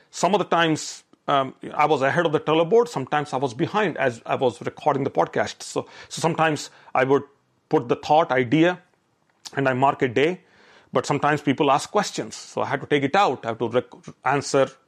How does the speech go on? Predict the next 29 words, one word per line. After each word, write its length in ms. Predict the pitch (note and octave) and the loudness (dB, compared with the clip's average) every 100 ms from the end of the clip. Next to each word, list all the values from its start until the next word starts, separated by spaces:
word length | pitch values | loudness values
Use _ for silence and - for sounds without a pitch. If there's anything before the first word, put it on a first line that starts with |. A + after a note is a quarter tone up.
| _ _ _ _ _ - | _ _ _ _ _ -2
a 160 | C3 - _ - | -2 -2 _ -8
completely 400 | B2 E3+ D#3+ C#3+ | -2 0 0 2
different 460 | C#3+ - D3 C#3 _ _ - | 0 0 -2 -2 _ _ 0
topic 320 | F#3 E3 C#3 | 0 0 0
altogether 500 | C3+ C#3 C3+ A#2+ B2 | 0 2 2 4 2
based 320 | B2 C#3 C3 | 2 0 0
on 140 | C#3 B2 | -2 -2
their 120 | B2+ | 0
question. 420 | F3+ - - C3+ _ _ _ _ _ _ _ - | 0 -2 -6 -8 _ _ _ _ _ _ _ -6
And 160 | D3 C#3 | 0 0
I 40 | |
come 200 | C3 C3+ | 0 0
back 220 | C#3+ D3 | 2 2
and 100 | C#3+ | 0
update 240 | A#2+ A#2+ B2+ | -2 0 -2
the 100 | A#2+ | 0
Trello 240 | C3 B2+ | 0 2
board. 200 | C3+ A#2+ - - - | 2 0 0 -12 -2
But 200 | D#3+ - - | -2 -2 0
the 80 | D#3+ | 2
whole 260 | F#3 A3 | 4 4
structure 680 | - - G#3+ G3+ - D#3 B2+ - - | 2 -6 -4 -4 0 0 0 -6 -2
is 200 | D#3+ C3 | 0 2
in 120 | C#3 | 0
place, 420 | - C#3+ B2+ B2 - | 0 2 2 0 -6
and 220 | C#3 A2 | -8 -4
this 180 | D#3 - | -4 0
is 140 | E3+ | -2
how 400 | - D#3 A#2+ A#2 | 2 0 2 -2